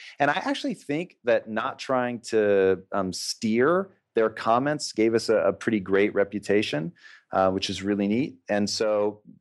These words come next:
you know, some people did. They didn't like it, <laughs> and they told people they didn't like it.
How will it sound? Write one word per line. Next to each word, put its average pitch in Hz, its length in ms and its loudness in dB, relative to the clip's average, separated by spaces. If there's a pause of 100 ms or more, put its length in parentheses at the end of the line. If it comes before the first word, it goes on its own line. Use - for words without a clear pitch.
you 131 100 -6
know, 110 160 0
some 110 240 -2
people 127 240 0
did. 117 340 0
They 90 180 2 (200)
didn't 107 180 0
like 123 240 2
it, 208 160 -4
<laughs> - 280 -6
and 214 200 2
they 214 140 2
told 151 340 0
people 143 220 -4
they 127 140 4
didn't 123 180 -4
like 131 220 2
it. - 180 -8